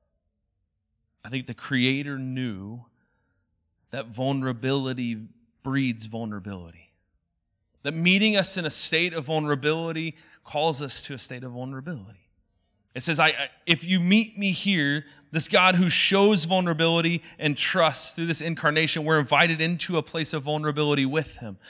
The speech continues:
and a place of trust with him." We're asked to trust God to, to be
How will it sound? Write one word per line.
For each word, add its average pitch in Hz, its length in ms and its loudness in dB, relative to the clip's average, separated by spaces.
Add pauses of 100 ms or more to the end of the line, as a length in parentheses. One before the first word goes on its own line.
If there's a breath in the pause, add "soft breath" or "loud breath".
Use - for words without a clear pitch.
(200 loud breath)
and 139 100 0
a 143 60 2
place 151 240 2
of 139 80 -8
trust - 400 -2
with 156 260 -4
him." 113 140 -18 (1300 soft breath)
We're 143 100 6
asked 160 160 6
to 165 80 2
trust - 360 2
God 160 360 2
to, 156 420 -2 (1500)
to 180 100 -2
be 156 840 -2